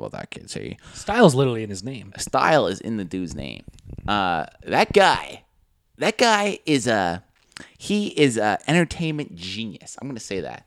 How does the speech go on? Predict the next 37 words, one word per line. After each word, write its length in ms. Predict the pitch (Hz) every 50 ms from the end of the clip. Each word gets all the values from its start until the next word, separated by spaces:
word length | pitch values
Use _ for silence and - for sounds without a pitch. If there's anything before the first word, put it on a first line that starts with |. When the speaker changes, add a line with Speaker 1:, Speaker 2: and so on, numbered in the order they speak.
| _ _ _ _ _ _
Speaker 1:
That 120 | - 202 -
dude, 220 | - 233 220 -
he's 200 | 226 - 214 233
got 160 | 190 214 190 160
it 60 | 143
all 120 | 143 143
figured 340 | 143 - - 139 110 110 107
out. 220 | 127 117 - - - - - - - - - - - - - - -
He's 280 | - - 147 165 165 151
got, 360 | - 151 147 156 170 - - - - _ _ _
he 120 | - - 180
was 140 | 208 196 151
in, 280 | 185 214 208 - - - -
he 120 | - 127 135
was 100 | 139 143
in 160 | 156 160 139
one 220 | 98 104 131 165
D, 320 | 165 - - - 98 139 - _ _ _ _ _ _ _ _ _ _ _
and 120 | 147 151
a-, 300 | 143 185 220 - - -
anybody, 520 | 180 240 247 180 208 208 208 202 190 175 - _ _
any 140 | - 220 247 202
guy, 380 | 143 - 87 - 107 151 - - _ _ _
this 60 | -
is 60 | 95 90
going 180 | 95 101 110
back 200 | 104 92 95 -
to 80 | - -
your 80 | 143
thing, 340 | 143 - - 90 107 151 156 - _
pick 200 | - 107 - _
bad 180 | - 82 107 -
things 140 | 120 120 -
to 60 | -
be, 220 | 110 143 143 139 - _ _ -
to 120 | - 190
hate. 320 | 180 156 101 104 - -